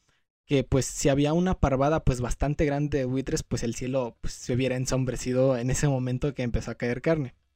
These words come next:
Em, esta teoría sigue siendo, pues, digamos que una, una mera teoría, ¿no? Ya que, pues, debido, como mencionábamos antes, a la eficacia de la tecnología, pues, en aquel entonces, no se podían analizar las muestras de carne de manera minuciosa,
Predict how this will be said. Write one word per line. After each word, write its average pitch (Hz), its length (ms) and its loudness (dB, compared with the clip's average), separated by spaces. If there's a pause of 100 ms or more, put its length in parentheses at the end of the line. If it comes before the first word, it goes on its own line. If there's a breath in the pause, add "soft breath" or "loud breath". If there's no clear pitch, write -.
(880)
Em, 143 420 4 (480)
esta 254 200 0
teoría 170 340 2 (160)
sigue 170 300 0
siendo, 165 380 4
pues, 123 360 0
digamos 139 400 0
que 123 240 -2
una, 175 380 2
una 160 180 2
mera 151 220 2
teoría, 131 280 -4
¿no? 190 180 -6 (380 soft breath)
Ya 156 140 2
que, 180 140 4
pues, 143 240 2
debido, 143 600 2
como 139 220 0
mencionábamos 147 600 0
antes, 147 340 -2
a 139 100 0
la 127 80 4
eficacia 135 480 2
de 151 80 4
la 127 120 0
tecnología, 127 500 0
pues, - 200 -2
en 117 100 -6
aquel 135 260 0
entonces, 190 540 2 (320 soft breath)
no 156 280 2
se 180 120 2
podían 131 360 0
analizar 131 460 -2
las 135 100 2
muestras 131 340 -2
de 147 120 -2
carne 165 340 0
de 147 120 0
manera 127 340 -4
minuciosa, 147 560 0